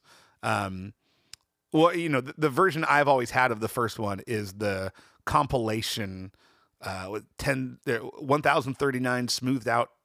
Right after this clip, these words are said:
slappy hours, I think is what they called it, 'cause they put together, like, a full length and a couple E Ps, and I forget what the original name of the, of the full length was. But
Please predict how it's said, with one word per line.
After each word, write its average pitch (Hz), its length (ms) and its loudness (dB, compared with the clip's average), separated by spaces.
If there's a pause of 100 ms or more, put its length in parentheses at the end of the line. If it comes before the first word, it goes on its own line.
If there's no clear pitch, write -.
slappy 127 400 -2
hours, 135 360 0
I 123 80 0
think 131 160 -6
is 123 80 -4
what 120 100 -4
they 127 100 -4
called 120 220 0
it, 117 80 -10
'cause 110 120 -10
they 110 100 -8
put - 180 -8
together, 107 460 -4
like, 98 320 -8 (580)
a 110 60 2
full 175 340 4
length 113 320 -2
and 123 120 0
a 113 40 -4
couple 127 320 0
E 104 100 -4
Ps, 120 400 -4
and 113 100 -4
I 123 100 0
forget 104 400 -6
what 107 180 -10
the 87 240 -12 (400)
original 107 400 -4
name 101 180 -4
of 98 80 -8
the, 101 160 -8
of 104 100 -8
the 110 60 -10
full 107 140 -6
length 98 200 -8
was. 95 220 -12 (460)
But 170 140 2